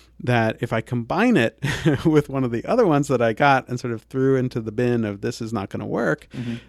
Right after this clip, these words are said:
Speaker 1: the two of them together actually make a really nice stand for the, for the screen. Um, and so there's, like, the, the one is, like, this, this wooden stand that, like, folds flat, but you,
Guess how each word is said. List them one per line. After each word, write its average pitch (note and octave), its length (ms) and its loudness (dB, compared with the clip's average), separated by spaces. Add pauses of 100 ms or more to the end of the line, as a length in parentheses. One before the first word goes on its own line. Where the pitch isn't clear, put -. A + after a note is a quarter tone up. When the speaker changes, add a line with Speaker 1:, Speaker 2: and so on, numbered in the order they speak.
(140)
Speaker 1:
the C3 100 -2
two C4 180 0
of C#4 80 4
them F#3 160 4
together E3+ 560 0 (540)
actually D#3+ 500 0 (480)
make D#3 320 2
a - 60 2
really E3+ 300 4
nice C#3+ 320 4
stand G#2+ 640 0 (160)
for A#2 200 -4
the, G2+ 300 -2
for - 120 -8
the G2+ 120 -10
screen. G#2+ 480 -4 (420)
Um, G2+ 520 -4 (340)
and A2+ 360 -2 (200)
so A#2+ 320 2
there's, B2+ 340 -4
like, A2+ 220 0
the, C3+ 180 0
the C3+ 140 -6
one D#3+ 240 6
is, F3 140 6
like, C3 140 2
this, - 300 -2
this A2+ 240 -6
wooden D3+ 600 2
stand D3+ 500 -2
that, - 160 -2
like, A2+ 220 -4
folds B2 420 -2
flat, A#2+ 500 -4
but - 140 -6
you, A2 220 -2